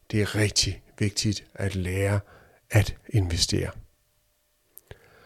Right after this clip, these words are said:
Og månedsopsparing, det er en genial måde at komme ind på investeringsmarkedet på.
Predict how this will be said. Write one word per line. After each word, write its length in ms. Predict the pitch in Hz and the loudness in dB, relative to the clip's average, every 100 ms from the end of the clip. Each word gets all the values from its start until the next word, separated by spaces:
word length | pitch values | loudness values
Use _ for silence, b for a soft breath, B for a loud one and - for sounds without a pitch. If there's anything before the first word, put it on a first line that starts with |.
| b | b
Og 140 | 120 123 | 6 12
månedsopsparing, 800 | 143 190 156 147 - 143 139 120 | 12 12 10 8 10 10 10 8
det 60 | |
er 60 | 131 | 4
en 60 | 123 | 4
genial 600 | 131 123 120 135 143 123 | 4 4 6 6 6 4
måde 420 | 101 104 113 117 | 4 4 2 0
at 100 | 104 | -4
komme 200 | - 107 | -2 0
ind 100 | 110 | 0
på 100 | 107 | 0
investeringsmarkedet 920 | 101 92 - 113 95 - 90 95 95 - | -2 -2 -2 -2 -2 -4 -4 -4 -8 -8
på. 260 | - - | -10 -10